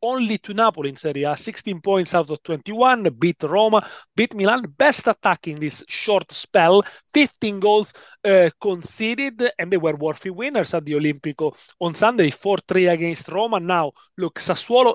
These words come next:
in this stage of the season is always one of the most difficult teams to play, especially if you played in Europe midweek, because they are direct, they're young, they attack you, and basically because they are saved, so they play with no pressure at all.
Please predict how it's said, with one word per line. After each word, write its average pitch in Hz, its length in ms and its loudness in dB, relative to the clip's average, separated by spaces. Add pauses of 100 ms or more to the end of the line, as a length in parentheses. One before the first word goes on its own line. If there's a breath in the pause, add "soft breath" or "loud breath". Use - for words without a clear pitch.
(100)
in 180 280 -8
this 240 320 2
stage 202 360 2
of 170 100 -2
the 165 80 0
season 147 480 -8
is 160 220 0
always 220 360 4
one 175 220 0
of 190 160 -2
the 196 160 8 (240 loud breath)
most 185 340 -2
difficult 190 480 -4
teams 190 280 -6
to 165 100 -8
play, 165 420 6
especially 156 640 0 (220 loud breath)
if - 180 -4
you 175 60 -4
played 196 300 4
in 165 120 -4
Europe 190 400 0
midweek, 151 540 -2
because 123 260 -10
they 131 120 0
are 123 80 -2
direct, 180 540 2 (280 loud breath)
they're 135 80 -2
young, 214 420 4 (320 loud breath)
they 139 100 0
attack 214 460 0
you, 226 120 0 (260 loud breath)
and 220 100 -4
basically 262 380 6
because 165 240 0
they 175 100 4
are 170 60 6
saved, 160 560 2
so 208 240 -2
they 185 120 2
play 214 320 4 (180 soft breath)
with 175 220 -2
no 240 240 -4
pressure 185 400 0
at - 120 -6
all. 160 240 -2